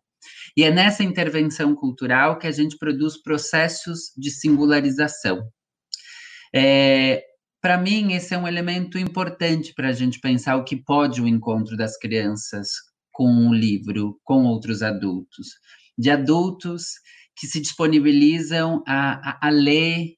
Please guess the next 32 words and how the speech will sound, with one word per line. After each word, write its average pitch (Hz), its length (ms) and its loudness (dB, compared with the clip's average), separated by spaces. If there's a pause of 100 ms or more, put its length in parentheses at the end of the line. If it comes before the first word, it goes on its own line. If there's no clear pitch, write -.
e 135 160 0
a 151 80 4
oferecer 151 480 -4
a 165 80 0
palavra. 101 680 -4 (540)
De 127 140 2
adultos, 170 1160 0
eh, 139 320 -4
que 156 120 -4
também 185 380 2
reconhecem 151 840 2
na 131 120 4
palavra 143 760 0
a 135 40 -2
possibilidade 147 840 -2
de, 151 140 -8 (540)
vou 120 180 0
roubar 120 400 0
aqui 127 200 -4
um, 123 160 2 (160)
uma 120 180 2
expressão 120 560 -2
do 113 160 -2
Brunner, 143 520 0
do 113 140 -4
Jerome 127 340 0
Brunner, 143 480 0
de 135 180 -8
criar 156 480 0
mundos 151 320 0
possíveis, 98 880 -10
né? 214 240 -4